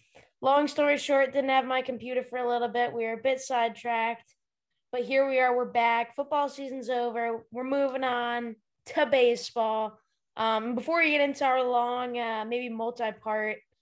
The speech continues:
episode about the whole league, we gotta start with, you know, the homeland, the San Diego Padres. So today, to help me talk all things Friar baseball, we have none other,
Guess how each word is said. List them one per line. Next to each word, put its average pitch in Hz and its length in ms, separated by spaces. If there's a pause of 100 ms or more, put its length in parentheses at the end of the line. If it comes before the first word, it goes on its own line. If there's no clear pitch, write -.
(380)
episode 240 480
about 226 240
the 247 80
whole 311 260
league, 302 320
we 262 80
gotta 269 220
start 269 400
with, 254 240 (180)
you 262 120
know, 233 220
the 240 120
homeland, 262 760
the 247 80
San 277 280
Diego 254 320
Padres. 208 840 (560)
So 269 200
today, 269 360
to 269 140
help 269 240
me 269 120
talk 254 300
all 254 220
things 240 440 (160)
Friar 254 300
baseball, 208 720 (460)
we 247 80
have 240 80
none 247 180
other, 233 320